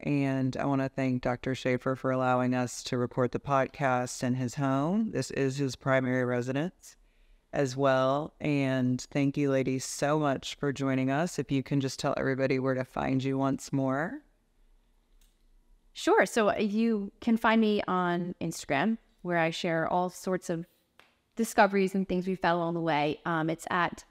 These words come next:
Speaker 2: B V Lavelle Tula, B as in boy, V as in Victor, and then Lavelle Tula, which is my last name. And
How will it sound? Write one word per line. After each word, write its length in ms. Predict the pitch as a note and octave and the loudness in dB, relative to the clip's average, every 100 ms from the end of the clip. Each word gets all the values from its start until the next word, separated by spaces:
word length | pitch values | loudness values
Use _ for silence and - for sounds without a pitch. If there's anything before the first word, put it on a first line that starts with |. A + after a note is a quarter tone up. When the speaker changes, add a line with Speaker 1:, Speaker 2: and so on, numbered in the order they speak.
| F#3 | -6
Speaker 2:
B 380 | G#3+ G#3+ G#3 A3 | 0 2 2 0
V 500 | F3+ F3 G3 F#3 G3 F#3+ _ _ _ - | -2 0 0 2 0 -2 _ _ _ -4
Lavelle 500 | F#3 F3+ F3 D#3+ F#3+ | 0 2 4 4 2
Tula, 540 | - G#3 D#3 D3+ G#3+ - _ _ - _ | -2 0 2 2 0 -4 _ _ -20 _
B 120 | - | -4
as 140 | - - | -4 -2
in 80 | D#3+ | 0
boy, 300 | B3+ C4 A#3+ | 2 2 2
V 160 | G#3+ | 0
as 100 | G3+ | 0
in 80 | G#3+ | 0
Victor, 380 | F3 E3+ F3 E3+ | -2 -4 -4 -2
and 120 | - | -2
then 220 | E3 E3 | -2 -2
Lavelle 420 | F3 E3+ F3 F3 | -2 2 2 2
Tula, 500 | A3 - E3 D#3+ A3 - | 0 -2 0 2 0 -6
which 180 | E3+ | -10
is 140 | D#3 D#3+ | -8 -6
my 140 | C#3+ | -4
last 300 | C#3+ G3+ - | -4 -6 -6
name. 280 | D#3 D3 F3+ - _ _ _ | -8 -6 -8 -10 _ _ _
And 460 | G#3 G#3 G3+ G3 | 2 4 4 0